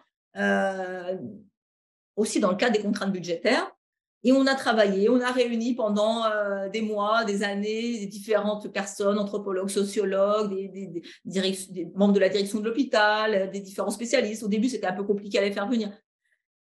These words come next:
Et je vais rapidement, et finalement, il est apparu qu'il fallait, euh, forcément avoir une approche pluriprofessionnelle de ces questions, parce que sinon, on était, euh, pris par, euh, des, des, des tensions qui nous dépassaient.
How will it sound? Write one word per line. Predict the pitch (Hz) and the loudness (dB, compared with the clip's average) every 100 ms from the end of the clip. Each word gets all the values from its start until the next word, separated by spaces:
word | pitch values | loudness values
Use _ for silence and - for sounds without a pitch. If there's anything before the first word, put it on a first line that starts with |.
| _ | _
Et | 208 | 6
je | 214 | 8
vais | 240 | 8
rapidement, | 220 - 240 254 320 - - _ _ | 6 4 4 4 2 -2 -16 _ _
et | 202 | -6
finalement, | 240 294 | 2 4
il | 294 | 4
est | 262 | 4
apparu | 202 226 226 302 302 | 2 0 -4 -4 2
qu'il | 214 202 - _ 226 | 2 2 -4 _ -8
fallait, | 254 240 233 247 247 - | -2 0 2 2 2 0
euh, | 170 - - | -8 -8 -8
forcément | 254 - 254 240 | -6 0 2 4
avoir | 247 220 208 | 2 2 2
une | |
approche | 208 208 220 214 | 2 -2 -6 -8
pluriprofessionnelle | - 214 214 220 208 208 226 202 202 220 - - _ _ | -4 -2 -2 -2 -2 -2 0 2 4 2 -2 -12 _ _
de | 196 | -2
ces | 202 208 | 0 0
questions, | 202 202 - 247 | 0 -2 0 0
parce | 214 | 0
que | 208 | -4
sinon, | 196 220 226 202 | -4 -2 -2 0
on | 202 | 0
était, | 196 196 214 202 | 0 -2 0 2
euh, | 175 170 170 - - _ | 2 2 -2 -10 -20 _
pris | 285 285 | 2 2
par, | - 196 196 | 4 2 0
euh, | 185 180 | -4 -4
des, | 175 196 190 | 0 0 0
des, | 180 190 185 | 0 -2 0
des | 196 | 0
tensions | 202 226 - 262 | 2 0 0 -4
qui | 240 202 | 0 2
nous | 208 | 2
dépassaient. | 220 240 254 - 247 - | 2 0 2 0 -2 -4